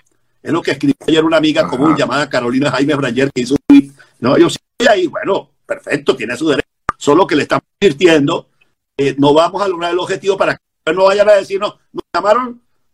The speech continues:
Speaker 1: conscientes de que no era posible y nos hicieron perder un día, nos engañaron". No, aquí nadie, que nadie se engañe.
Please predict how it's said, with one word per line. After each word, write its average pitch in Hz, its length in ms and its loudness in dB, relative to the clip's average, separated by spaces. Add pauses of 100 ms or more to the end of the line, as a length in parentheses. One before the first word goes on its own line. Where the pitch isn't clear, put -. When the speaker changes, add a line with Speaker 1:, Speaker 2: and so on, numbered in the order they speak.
Speaker 1:
conscientes 208 600 0
de 208 100 -4
que 202 100 -6
no 208 80 -4
era 233 120 -2
posible 226 340 -6
y - 20 -2
nos 170 200 -8
hicieron 180 320 0
perder 180 260 -2
un 175 140 0
día, 190 220 2
nos 143 140 -6
engañaron". 135 440 -6
No, 120 80 -10
aquí 156 220 -8
nadie, 208 240 2
que 180 120 -6
nadie 214 320 0
se - 140 -12
engañe. 139 400 -6